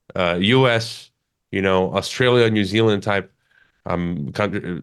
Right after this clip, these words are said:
countries, U-, U K, right? That this really seems like th-, this is the, the, the source. And so this guy's talking about having children.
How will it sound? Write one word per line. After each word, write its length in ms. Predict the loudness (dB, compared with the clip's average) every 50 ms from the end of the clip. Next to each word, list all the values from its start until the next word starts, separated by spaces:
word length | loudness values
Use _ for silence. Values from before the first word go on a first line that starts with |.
| -14 -14 -6
countries, 340 | -4 -4 -2 -2 -4 -6 -4
U-, 100 | -2 0
U 340 | 0 0 0 2 2 2 2
K, 360 | 2 2 2 2 0 -4 _ _ _ _ -2
right? 220 | 0 0 0 0
That 140 | 0 0 0
this 220 | 0 0 0 0
really 220 | 0 0 2 2 0
seems 280 | 2 0 0 0 2
like 180 | 2 2 0 0
th-, 140 | -4 -8 -2
this 280 | 0 0 0 0 -2
is 180 | -2 -4 -4 -2
the, 220 | -2 -2 -2 -2
the, 180 | -6 -6 -6 -8
the 340 | -6 -8 -10 -8 -6 -4 -4
source. 420 | -2 2 4 4 4 4 2 0
And 120 | -2 -4 -2
so 340 | 0 2 4 4 2 2 -2 -12 -20 -18 -6 0
this 160 | 0 0 0 2
guy's 280 | 0 0 0 0 -2
talking 420 | -2 0 0 0 0 -2 -2 -4 -2
about 280 | 0 0 0 0 0 0
having 440 | -2 -2 -2 0 0 0 0 -2 -6 _ _ _ _ _ _ _ _ _ _ -10
children. 600 | -2 2 4 4 4 4 4 2 2 2 0 -4